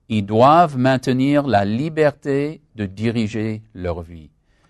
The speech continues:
Cette phrase va de pair avec la phrase, euh, précédente. «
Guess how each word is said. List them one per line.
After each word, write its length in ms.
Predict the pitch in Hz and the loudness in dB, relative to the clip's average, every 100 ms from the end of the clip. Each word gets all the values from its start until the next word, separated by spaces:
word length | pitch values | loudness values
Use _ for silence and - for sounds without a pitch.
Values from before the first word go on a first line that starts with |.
| _ _ | _ _
Cette 240 | - 92 | -8 -8
phrase 240 | - 98 95 | -4 -4 -2
va 120 | 104 | -4
de 100 | 95 | -6
pair 280 | 90 107 98 | -4 -4 -4
avec 240 | 92 92 | -6 -8
la 120 | 92 | -10
phrase, 580 | 90 104 107 107 95 101 - _ _ | -8 0 2 2 0 -6 -8 _ _
euh, 100 | 95 | -8
précédente. « 640 | 92 - 104 98 87 76 | -6 -4 -4 -4 -8 -12